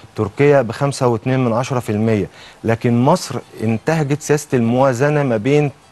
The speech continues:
استدامة تشغيل الأنشطة الاقتصادية مع اتخاذ كافة الإجراءات الاحترازية والوقائية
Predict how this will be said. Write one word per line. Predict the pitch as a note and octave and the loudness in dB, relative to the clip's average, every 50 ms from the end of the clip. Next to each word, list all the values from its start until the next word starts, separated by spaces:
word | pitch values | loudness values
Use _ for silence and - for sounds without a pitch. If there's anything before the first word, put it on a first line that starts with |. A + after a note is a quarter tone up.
| _ _ - - | _ _ -10 -8
استدامة | A2 - - - A2+ G#2 C3 D3 D3+ C#3+ B2 A2 G2 - - - - - - - - - - | -8 -6 -4 -4 -2 2 2 2 4 4 2 0 -2 -4 -8 -20 -20 -20 -20 -20 -20 -10 -6
تشغيل | G#2+ G2 F#2 G#2+ A#2+ C#3+ C#3+ C3 | -4 -4 0 2 2 4 4 4
الأنشطة | A#2 - G2 G2+ G2 - C#3 B2+ C3+ B2 | 2 0 -2 -4 -4 -2 -2 -2 0 -2
الاقتصادية | G2 G2 A2 - - - - A2 G#2 G#2 C3 C#3+ D3+ D3+ D#3 D3 - - - - - - - _ - | -2 -2 -4 -6 -8 -8 -4 -2 0 2 2 4 4 4 2 0 -4 -10 -20 -20 -20 -20 -18 _ -4
مع | A2 B2+ C#3+ D3 D3 D3+ D3 - - - A2 | 0 0 2 2 2 0 0 -2 -4 -8 -10
اتخاذ | A2 - - A2 - - C3+ C3 - - | -10 -8 -8 -6 -4 -4 -4 -4 -4 -4
كافة | C#3 C3+ - - B2+ - A#2 | -4 -4 -4 -4 -6 -6 -6
الإجراءات | F2+ F2+ F2 F2+ G#2 F#2+ A2+ C3 C#3 B2+ - _ - - G2 | -6 -6 -4 -4 -2 0 2 2 0 0 -2 _ -14 -10 -8
الاحترازية | F#2 E2 - - A2+ G#2+ G2+ F#2 A#2+ C3 | -8 -8 -6 -4 -4 -2 -2 0 2 2
والوقائية | C3 B2+ A#2 G#2 G2 - - F2 A2 B2 B2+ B2+ B2 B2 | 2 2 0 -2 -4 -6 -4 -2 0 2 2 2 2 0